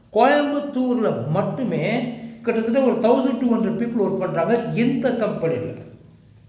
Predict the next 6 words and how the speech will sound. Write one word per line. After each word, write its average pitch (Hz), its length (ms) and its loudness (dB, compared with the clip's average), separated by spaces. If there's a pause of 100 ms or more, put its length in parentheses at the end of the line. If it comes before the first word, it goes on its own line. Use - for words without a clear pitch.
(120)
இந்த 247 320 4
கம்பெனில 226 460 2
கோயம்புத்தூர்ல 220 920 2
மட்டும். 139 640 -6 (720)
திடீர்னு 311 440 6
என்னாச்சு, 254 600 4